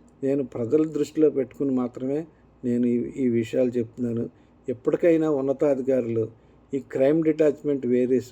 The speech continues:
వేరు చేయండి. లేదా సీసీఎస్ని పోని వేరు చేశారు కాబట్టి ఆ సీసీఎస్లోనే ఎస్హెచ్ఓలుగా పెట్టి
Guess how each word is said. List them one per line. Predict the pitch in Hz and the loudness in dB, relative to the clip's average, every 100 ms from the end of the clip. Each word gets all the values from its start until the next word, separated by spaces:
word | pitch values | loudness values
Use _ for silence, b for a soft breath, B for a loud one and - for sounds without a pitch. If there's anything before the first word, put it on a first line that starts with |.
| 127 | 0
వేరు | 131 139 | 4 4
చేయండి. | 131 127 120 123 131 b b b - | 4 2 2 -2 -4 b b b -2
లేదా | 127 143 151 | 4 4 4
సీసీఎస్ని | - 160 165 185 170 175 156 | 0 -6 0 0 0 -2 -6
పోని | 160 156 | -2 0
వేరు | 143 139 143 | 2 4 4
చేశారు | 147 143 143 131 | 2 0 -2 -4
కాబట్టి | 139 135 127 139 | -6 -4 -4 -2
ఆ | 143 | -4
సీసీఎస్లోనే | 117 131 131 160 151 151 147 143 135 - b b - | -4 -8 -6 0 0 0 -2 0 -2 -6 b b -8
ఎస్హెచ్ఓలుగా | 120 113 165 160 170 165 160 156 | -8 -4 -2 0 4 4 4 2
పెట్టి | 143 127 143 127 | 2 -2 -2 -4